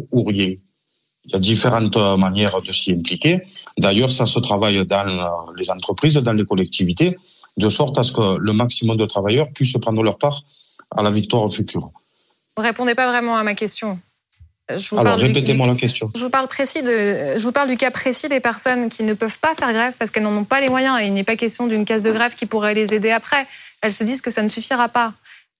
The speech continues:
Speaker 2: Et ces personnes
Speaker 1: D'accord.
Speaker 2: pourraient se retrouver bloquées.
Speaker 1: Et, euh, ces personnes-là,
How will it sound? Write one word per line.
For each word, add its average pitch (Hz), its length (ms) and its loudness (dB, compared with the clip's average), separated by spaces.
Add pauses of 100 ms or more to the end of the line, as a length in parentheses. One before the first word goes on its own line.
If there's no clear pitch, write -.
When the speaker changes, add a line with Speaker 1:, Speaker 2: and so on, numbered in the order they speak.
(120)
Speaker 2:
Et 190 120 0
ces - 140 0
personnes 214 240 2
Speaker 1:
D'accord. 196 100 4
Speaker 2:
pourraient 220 200 2
se - 80 -2
retrouver 247 380 0
bloquées. 240 360 -2 (2500)
Speaker 1:
Et, 117 400 2
euh, 110 260 2
ces - 160 2
personnes-là, 113 560 2